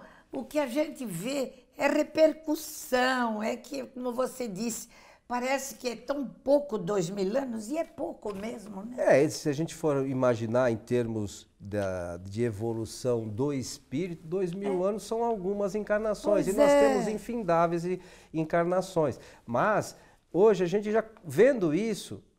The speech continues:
Speaker 2: devia acender uma luzinha vermelha de alerta, né, dona Nena?
Speaker 1: Deveria, mas somos nós mesmos, como você disse.
Speaker 2: Pois é, somos nós mesmos, e a gente não se atenta pra isso, né?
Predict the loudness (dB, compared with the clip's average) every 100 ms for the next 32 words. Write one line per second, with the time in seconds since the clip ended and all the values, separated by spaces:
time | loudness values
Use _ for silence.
0 | _ _ _ -10 -6 0 0 2 2 0
1 | 2 4 4 2 2 6 6 6 4 4
2 | 6 4 4 2 2 4 6 4 2 0
3 | 2 2 0 -2 -2 -2 -2 -2 -4 -4
4 | -4 -2 0 2 2 0 0 -4 -4 -4
5 | -4 -4 -2 0 0 0 -10 -12 -10 -10
6 | -6 -8 -6 -8 -2 0 2 4 8 10
7 | 10 6 2 2 4 6 6 4 2 2
8 | 4 6 6 6 4 4 4 4 4 2
9 | 2 4 4 4 0 0 0 2 0 -2
10 | -4 -4